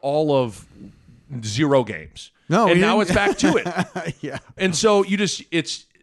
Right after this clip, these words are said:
Speaker 1: that's a, you lived it with, with Bill Callahan, where it's like, it's hard when the climate around the program is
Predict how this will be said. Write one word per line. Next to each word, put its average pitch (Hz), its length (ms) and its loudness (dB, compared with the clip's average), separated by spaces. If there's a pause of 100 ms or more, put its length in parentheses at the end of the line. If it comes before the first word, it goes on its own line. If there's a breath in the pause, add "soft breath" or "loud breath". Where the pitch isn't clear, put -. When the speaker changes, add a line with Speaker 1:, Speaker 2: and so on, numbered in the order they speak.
Speaker 1:
that's 147 440 -2
a, 190 140 2
you 135 220 -4
lived 196 280 -4
it 185 180 -6
with, 156 340 -6
with 127 240 -4
Bill 165 180 2
Callahan, 170 560 -2
where 147 120 0
it's - 120 -6
like, 143 200 -4
it's 160 200 -4
hard 151 600 2 (240 loud breath)
when 139 200 -4
the 120 60 -6
climate 196 880 -4
around 147 580 0
the 180 80 -4
program 123 1000 -2 (1300 soft breath)
is 143 640 -2